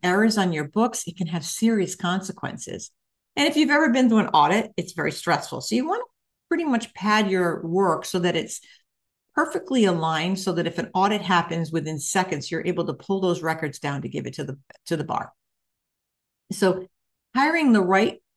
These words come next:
bookkeeper is something that's proven to have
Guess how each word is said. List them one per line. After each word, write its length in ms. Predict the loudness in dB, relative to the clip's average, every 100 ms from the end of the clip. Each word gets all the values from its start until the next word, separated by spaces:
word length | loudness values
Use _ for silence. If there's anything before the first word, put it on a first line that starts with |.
| _ _ _
bookkeeper 800 | -2 0 -4 -4 -2 -4 -4 -8 _ _ _ _ _ 0
is 240 | 2 2
something 360 | 2 2 2 0
that's 260 | 0 -2 -8 -16
proven 460 | -2 2 2 2
to 80 | -2
have 440 | -2 0 0 -2